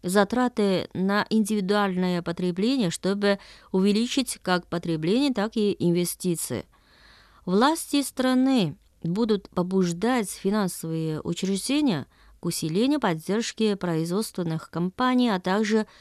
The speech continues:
частных и небольших предприятий в сфере услуг.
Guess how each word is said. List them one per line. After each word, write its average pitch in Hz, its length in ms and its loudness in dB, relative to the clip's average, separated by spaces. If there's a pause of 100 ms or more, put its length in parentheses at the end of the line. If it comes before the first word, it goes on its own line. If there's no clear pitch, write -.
(160)
частных 180 640 -2 (140)
и 208 160 2
небольших 254 680 0
предприятий 180 600 0
в - 80 -4
сфере 180 340 2
услуг. 156 460 -2